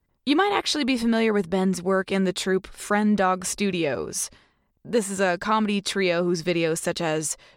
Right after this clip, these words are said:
Drunk Trump and G O P Jesus have gone viral. Well, Friend Dog Studios also produces theater, but we're gonna circle back to that. For now, Ben is gonna take us to a student matinee way back in high school when he was all of fifteen.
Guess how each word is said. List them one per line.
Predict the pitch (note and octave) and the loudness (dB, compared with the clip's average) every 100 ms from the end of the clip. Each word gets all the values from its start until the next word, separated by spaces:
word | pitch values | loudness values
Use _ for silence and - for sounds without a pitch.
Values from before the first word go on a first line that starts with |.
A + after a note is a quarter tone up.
| - | -6
Drunk | G#3 G3+ G3+ - | 0 0 0 -4
Trump | G#3 F3 F#3 - - | 0 0 -2 -6 -6
and | F3 D#3+ D#3+ D#3 | -4 -2 -4 -2
G | G#3 G3 | 0 2
O | F#3+ | 0
P | - F#3+ | -2 -4
Jesus | E3+ F#3 E3+ F3 F3 G3+ | -2 -4 -2 0 -2 -2
have | G#3 F3+ D#3+ | -4 -4 -2
gone | E3+ E3 | -2 -2
viral. | E3 E3+ D#3 - C#3 - - _ _ _ | 0 0 0 -2 -4 -8 -20 _ _ _
Well, | A3+ A3+ - | 2 2 0
Friend | - C#4 D4 | 0 4 4
Dog | C#4 B3 A3 | 4 2 0
Studios | - A3 G#3 G#3 F#3+ F#3+ | -2 0 2 4 4 2
also | - F#3 F3+ E3 | 2 0 0 -2
produces | F#3 F3+ F3 G#3 - | 0 -2 -2 -4 0
theater, | G4 G#3 D3 - - | 2 2 -2 -6 0
but | G#3+ G3 | 0 2
we're | G#3 | 0
gonna | G#3+ | 0
circle | G3+ F#3 F3 | 0 0 0
back | D3 D3 | -2 -4
to | - | -4
that. | - - - - _ _ _ _ _ | -4 -4 -8 -18 _ _ _ _ _
For | D#4 | 0
now, | A#3 F3+ A3+ | 2 2 0
Ben | G3 G3+ G3+ | 0 0 0
is | G3 | 0
gonna | F3 | -4
take | F3 D#3+ | -2 -2
us | D3 E3 | 0 -2
to | - D#3+ | -2 -2
a | D3 | -2
student | - D4 D#4+ B3+ | -2 0 2 2
matinee | G3+ G3+ E3+ D#3+ D#3+ | 2 2 2 2 0
way | D#3+ F4+ F#4 F4+ F4+ | 0 0 2 2 2
back | C#4+ C4 B3 | 2 0 0
in | |
high | G#3+ F3+ F3+ | 0 0 -2
school | - - F3 D#3+ | -4 -4 -2 0
when | E3 E3+ | 0 -2
he | E3 | -2
was | E3 | -2
all | E3+ D#3+ | 0 0
of | D#3 | -2
fifteen. | - G3+ - - F3 C#3 C3 | -4 -6 -6 -6 -6 -6 -10